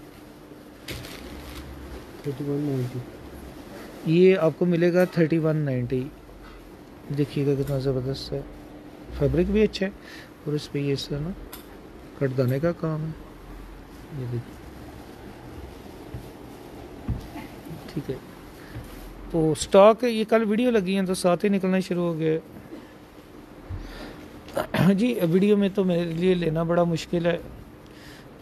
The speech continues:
Speaker 2: कि कितनी एक लूँगा। मतलब, अब तीन सौ के करीब article है, किस किस की वीडियो लूँगा। फ़ोर्टी वन length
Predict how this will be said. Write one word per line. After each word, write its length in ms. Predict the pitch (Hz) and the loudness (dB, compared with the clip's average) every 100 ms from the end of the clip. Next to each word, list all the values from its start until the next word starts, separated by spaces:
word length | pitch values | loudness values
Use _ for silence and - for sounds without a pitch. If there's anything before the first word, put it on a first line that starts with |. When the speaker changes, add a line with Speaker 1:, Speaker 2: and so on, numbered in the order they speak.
| - | 4
Speaker 2:
कि 160 | 160 147 | 6 6
कितनी 420 | 190 185 185 175 | 2 4 4 6
एक 140 | 156 | 4
लूँगा। 480 | 151 143 143 143 139 - - 139 | 4 4 4 6 4 0 -12 -6
मतलब, 220 | 160 170 | -2 4
अब 180 | 170 156 - | 4 4 4
तीन 160 | 190 190 | 4 6
सौ 140 | 208 | 6
के 120 | 185 | 4
करीब 260 | 175 175 170 | 6 8 12
article 400 | 160 151 165 170 | 12 10 6 4
है, 80 | 165 | 4
किस 160 | 185 | 2
किस 180 | - 170 | -2 -2
की 80 | 175 | 2
वीडियो 280 | 156 147 151 | 2 4 4
लूँगा। 260 | 139 139 | 2 0
फ़ोर्टी 260 | 139 185 180 | 0 4 4
वन 180 | 165 143 | 4 2
length 200 | 131 | 0